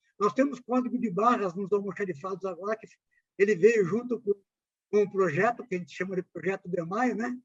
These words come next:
É, e, e, e com isso, hoje fica muito fácil de você controlar tudo, todas as instalações, externas e internas, né? Isso era uma das coisas que a gente sentia muita falta. Estruturar essas informações,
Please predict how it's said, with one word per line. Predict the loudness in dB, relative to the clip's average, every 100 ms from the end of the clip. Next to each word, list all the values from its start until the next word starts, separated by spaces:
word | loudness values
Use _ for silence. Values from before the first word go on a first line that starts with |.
| _ _ _ _
É, | -2 0 2
e, | 4 4 6 6 4 2 -2 -6
e, | -8 -8
e | -16 -12 -2
com | 0
isso, | 0 0 -4 -2 0 -2 -4 0
hoje | 4 4 4
fica | -4 -2
muito | -2 -2 -4 -8 -2
fácil | -2 -2 -4 -6
de | -4
você | -4 -4
controlar | -6 -6 -8 -8 -8 -10 -12 _ _ _ _
tudo, | 2 4 2 -4 -6 _ _ _ _ 0
todas | 2 2
as | 0 0
instalações, | -6 -6 -6 -6 -6 -8 -8 -18
externas | -12 -4 -4 -4 -6
e | -4
internas, | -4 -4 -6 -6 -8 -8
né? | -8 -10 _ _ _ _ _ _ -6
Isso | -2 0
era | 0
uma | 0
das | -2 -2
coisas | -4 0
que | 2
a |
gente | 2
sentia | 0 0 0
muita | 0 -2
falta. | -2 -2 -2 -6 _ _ 0
Estruturar | 0 0 0 0
essas | 0 0 -2
informações, | -2 -2 -2 0 -2 0 0 0 -4 -8